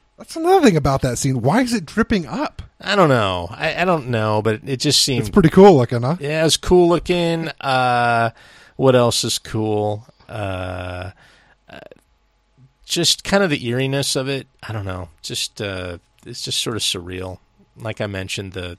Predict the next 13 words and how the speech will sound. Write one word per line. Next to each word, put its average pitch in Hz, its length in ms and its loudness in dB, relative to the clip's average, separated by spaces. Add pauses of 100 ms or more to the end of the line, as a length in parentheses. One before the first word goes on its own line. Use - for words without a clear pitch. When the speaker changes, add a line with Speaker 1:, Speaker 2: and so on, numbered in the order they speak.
Speaker 2:
the 90 80 -14
bar 92 320 -6
scenes 90 400 -6
were 90 100 -14
cool. 90 500 -12 (580)
Uh, 92 520 -12
just 113 260 -6
hit 175 140 0
me 135 80 -2
at 107 80 -4
the 104 80 -4
right 87 200 -6
age, 87 360 -12